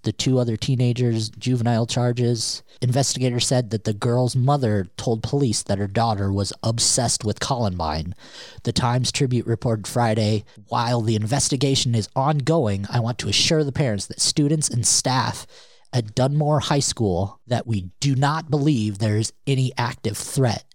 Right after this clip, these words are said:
police chief says. We are relieved that this plot was uncovered before anyone was seriously hurt. Now, Dylan Klebold and the other one, um, who wasn't as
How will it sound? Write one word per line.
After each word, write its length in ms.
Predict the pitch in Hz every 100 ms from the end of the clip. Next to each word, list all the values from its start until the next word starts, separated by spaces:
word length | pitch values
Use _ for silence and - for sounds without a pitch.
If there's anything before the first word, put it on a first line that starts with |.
| -
police 200 | 104 -
chief 180 | 104 92
says. 540 | 107 90 95 - - -
We 160 | 139 127
are 80 |
relieved 640 | 110 110 147 220 131 92 - -
that 360 | 120 120 113 - 113 143
this 160 | 156
plot 680 | - - - 151 127 - - -
was 240 | 113 110 -
uncovered 540 | 131 135 156 123 107
before 360 | 98 - 110 - -
anyone 420 | 131 131 120 120
was 140 | 104 104
seriously 800 | - - 113 110 104 - 95 82 - -
hurt. 440 | 87 90 - - - - - - -
Now, 500 | 131 120 123 117 110 - _
Dylan 280 | 151 147 151
Klebold 600 | - 123 110 107 95 101 - - -
and 320 | 107 104 104
the 160 | 101 113
other 180 | 101 92
one, 260 | 87 95 - - -
um, 540 | 107 - 113 87 78 -
who 100 | 107
wasn't 440 | 101 101 98 92
as 280 | 98 92